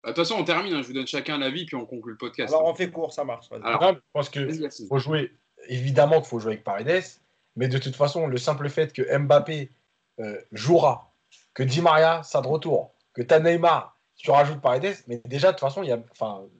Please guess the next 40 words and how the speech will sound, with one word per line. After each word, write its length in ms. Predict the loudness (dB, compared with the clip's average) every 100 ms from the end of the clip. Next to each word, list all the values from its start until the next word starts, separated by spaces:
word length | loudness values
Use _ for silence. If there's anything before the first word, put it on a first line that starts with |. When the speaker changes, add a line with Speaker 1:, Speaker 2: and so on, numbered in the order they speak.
| _
Speaker 3:
je 160 | -18 -2
vois, 180 | 0 2
ça 140 | 4
y 60 | 4
est, 60 |
l'équipe, 280 | 2 -4 0
elle 100 | 2
a 60 | 2
déjà 220 | 2 0
changé, 280 | 0 -2 -2
en 60 |
fait. 180 | -4 -14 _ _ _ -8
Donc, 160 | -6 -4
Speaker 1:
Ouais. 40 | -2
Speaker 3:
euh, 260 | -2 -2 -6 _ _ -6
je 180 | -6 -4
peux 120 | 0
pas, 140 | 2
je 180 | 2 -4 _
peux 60 |
pas 100 | -4
dire 160 | -2 -4
plus. 160 | -6 -10 -20 -2
Maintenant, 260 | 2 4 4
moi, 280 | 6 6 4
je, 220 | -4 -8
je 140 | -6 -2
reste 200 | -2 0
persuadé, 520 | -2 -2 -4 -6 -8 _ _ _ _ _ -8
je 80 |
le 80 | 0
redis 320 | 6 6 6
encore 240 | 2 2 -4
une 80 | -4
fois, 380 | -4 -4 -6 _
si 160 | -20 -12
Tourelle, 240 | -4 -4
il 60 | -4
écoute, 360 | -6 -10 -10 -16 -16 -20 -20 -20 _
que 300 | 0 2